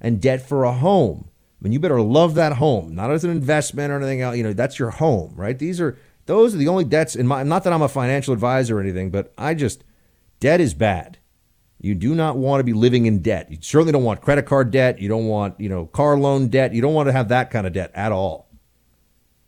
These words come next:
Student loan debt is a popular issue. It will mobilize voters.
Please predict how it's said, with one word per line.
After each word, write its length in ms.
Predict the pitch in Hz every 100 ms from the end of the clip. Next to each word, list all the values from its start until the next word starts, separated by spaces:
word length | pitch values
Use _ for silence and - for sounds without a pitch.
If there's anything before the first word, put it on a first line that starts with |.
| _ _ _ _ _ _ _ _ _ _ _ _ _ _ _ _ _ _ _ -
Student 440 | - 139 202 202
loan 260 | 147 156 147
debt 320 | 113 107 92
is 600 | 98 95 95 87 85 - _ _ _ -
a 80 | 85
popular 580 | - - 147 131 160 156
issue. 380 | 147 - 147 185 - _ _ _ _
It 140 | 95 80
will 120 | 85
mobilize 640 | 85 120 135 139 135 135 113
voters. 580 | 127 127 139 127 -